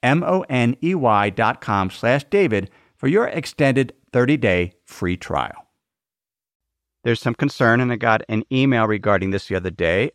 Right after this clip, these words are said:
about what if China sold its treasury bonds, U S treasury bonds that it owns. China owns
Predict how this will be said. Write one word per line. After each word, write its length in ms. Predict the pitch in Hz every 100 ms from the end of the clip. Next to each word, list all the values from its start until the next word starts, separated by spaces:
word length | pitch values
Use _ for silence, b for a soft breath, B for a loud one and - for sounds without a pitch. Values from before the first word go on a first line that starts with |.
| -
about 340 | 107 107 104
what 260 | 101 127 202
if 280 | 185 - _
China 600 | - 160 233 170 104 147 _ _ _ _
sold 640 | - - 135 120 123 139 147 _ _
its 200 | 147 139
treasury 380 | - 175 208 165
bonds, 480 | 92 78 55 - - _ _ _ _
U 160 | 123 180
S 100 | 214
treasury 300 | 139 95 82
bonds 260 | 82 73
that 120 | - 87
it 100 | -
owns. 280 | 90 69 - - _
China 420 | - 151 180 226 -
owns 420 | 127 113 113 -